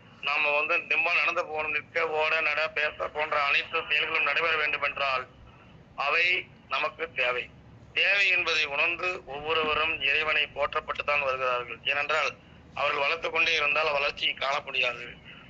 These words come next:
போற்ற-, போற்றி பொக்கிஷமாக வளர்த்து கொண்டு வருவதால் இறை நம்பிக்கை போற்றப்படுகின்றன. வாழ்க்கை நடைமுறையில் நாம் இறை நம்பிக்கையை தொடர்ந்து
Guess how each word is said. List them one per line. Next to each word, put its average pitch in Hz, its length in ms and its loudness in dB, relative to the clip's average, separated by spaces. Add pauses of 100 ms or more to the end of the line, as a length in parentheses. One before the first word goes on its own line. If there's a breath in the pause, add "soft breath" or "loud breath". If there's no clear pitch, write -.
(160)
போற்ற-, 156 580 -2 (320)
போற்றி 208 340 0
பொக்கிஷமாக 170 1000 -2
வளர்த்து 160 320 0
கொண்டு 151 200 0
வருவதால் 135 720 2
இறை 135 180 2
நம்பிக்கை 135 560 -2 (440)
போற்றப்படுகின்றன. 123 800 -4 (840)
வாழ்க்கை 196 600 2
நடைமுறையில் 156 760 2 (420)
நாம் 139 280 0
இறை 160 220 4
நம்பிக்கையை 151 720 0 (520)
தொடர்ந்து 180 560 2